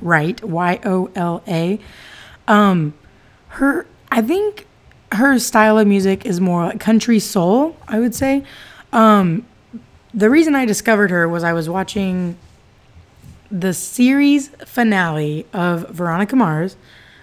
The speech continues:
um, with Kristen Bell, and in the episode, they play this song at the end of the episode. Like, her, her husband's died. Oh, spoiler alert, sorry. Her husband's died. She's, you know,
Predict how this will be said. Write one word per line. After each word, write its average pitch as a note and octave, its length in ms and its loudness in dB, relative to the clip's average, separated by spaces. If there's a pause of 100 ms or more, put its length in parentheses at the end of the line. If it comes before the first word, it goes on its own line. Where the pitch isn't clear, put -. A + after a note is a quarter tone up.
(140)
um, F3+ 440 -4
with F3+ 160 -6
Kristen G3 400 -2
Bell, E3 320 0 (320)
and F3+ 360 -2 (1800)
in B3 160 8
the A#3 160 6
episode, E3+ 720 -2 (1300)
they G#3 160 2
play A3+ 220 2
this A#3+ 180 2
song G#3 280 0
at G3 80 -2
the A3+ 120 0
end A3+ 120 2
of G3+ 80 0
the G3+ 60 2
episode. D#3+ 420 -4
Like, D3 180 -6
her, E3 400 -2 (160)
her G#3+ 160 2
husband's C4 580 4 (380)
died. G#3 460 2
Oh, E3+ 160 -4
spoiler E3+ 400 -4
alert, D#3 280 -6
sorry. D3+ 220 -6
Her E3 120 -2
husband's C4 420 2
died. A3+ 360 0
She's, F3 360 -6 (400)
you F#3+ 160 -4
know, F3+ 360 -4